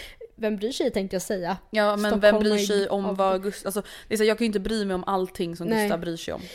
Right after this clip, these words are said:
Speaker 1: Men
Speaker 2: Eller
Speaker 1: däremot,
Speaker 2: tycker.
Speaker 1: alltså, de har, de har ju uppe-, de har inte träffats jätte, jätte, jättelänge kanske.
Speaker 2: Mm.
Speaker 1: Och hon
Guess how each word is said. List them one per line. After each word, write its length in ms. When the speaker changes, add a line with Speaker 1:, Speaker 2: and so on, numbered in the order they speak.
Speaker 1:
Men 160
Speaker 2:
Eller 120
Speaker 1:
däremot, 280
Speaker 2:
tycker. 100
Speaker 1:
alltså, 200
de 320
har, 240
de 240
har 120
ju 180
uppe-, 440
de 120
har 40
inte 140
träffats 340
jätte, 320
jätte, 180
jättelänge 460
kanske. 320
Speaker 2:
Mm. 380
Speaker 1:
Och 180
hon 260